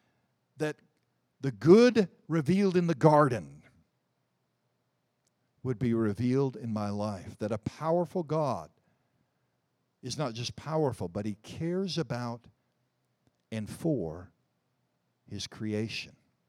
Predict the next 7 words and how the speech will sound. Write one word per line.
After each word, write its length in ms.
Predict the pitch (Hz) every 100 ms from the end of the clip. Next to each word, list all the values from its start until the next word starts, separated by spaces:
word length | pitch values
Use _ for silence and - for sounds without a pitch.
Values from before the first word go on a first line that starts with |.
| _ _ -
Tov. 280 | 170 113 78 - - _ _ _ _ _ _ _ _ _ _ _ _ _ _ _ _ _ _ _ _ _ _ _ _ _ _ _ _ _ _ _ _ _ _ _ _ _ _ _ _ _ _ _ _ _ _ _ _ -
All 400 | 131 165 202 202 160
that 160 | 143
the 80 | 143
merciful 560 | 131 156 - 170 - 160
God 500 | 131 143 139 135 120 - 98
does, 640 | 131 120 98 90 - -